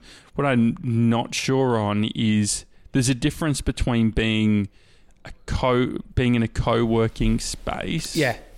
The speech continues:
Speaker 1: um, versus being an employee of that
Speaker 2: Sorry,
Speaker 1: co-working
Speaker 2: so
Speaker 1: space.
Speaker 2: my, sorry, I, I fucked that up. <laughs> Because, yeah, it's, it's such a weird thing. Their business is looking after other businesses. So the company itself have six thousand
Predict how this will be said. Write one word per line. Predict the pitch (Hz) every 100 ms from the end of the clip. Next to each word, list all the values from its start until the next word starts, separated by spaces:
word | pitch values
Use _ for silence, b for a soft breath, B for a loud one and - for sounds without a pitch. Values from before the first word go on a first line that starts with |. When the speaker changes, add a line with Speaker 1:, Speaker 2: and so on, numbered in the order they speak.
| b b b b b b - - 123
Speaker 1:
um, | 113 110 107 107 110 -
versus | 110 117 117 - 107
being | - 113 110
an | 110
employee | 104 - - 120 110 110 110 104 -
of | 117 104
that | 107 110
Speaker 2:
Sorry, | 170 127
Speaker 1:
co-working | 107 107 -
Speaker 2:
so | - 165 147
Speaker 1:
space. | 139 - - - - - - -
Speaker 2:
my, | 139 156 135 -
sorry, | - 131 110
I, | 120 123 120
I |
fucked | 113 123 -
that | 117
up. | 92 - -
<laughs> | - _ - - -
Because, | 165 156 185
yeah, | 170 120
it's, | 135 -
it's | 170
such | 185 170
a |
weird | 151 143
thing. | 135 117
Their | 147
business | 143 147 151 143 -
is | 127 120
looking | 135 - 131
after | 123 131
other | 127 120
businesses. | 123 113 117 - - B B
So | - 139 117 B B
the | - 139
company | - - 165 143 139 120
itself | - - 127 110 - - - 117
have | 127 104
six | 123 -
thousand | 123 110 113 113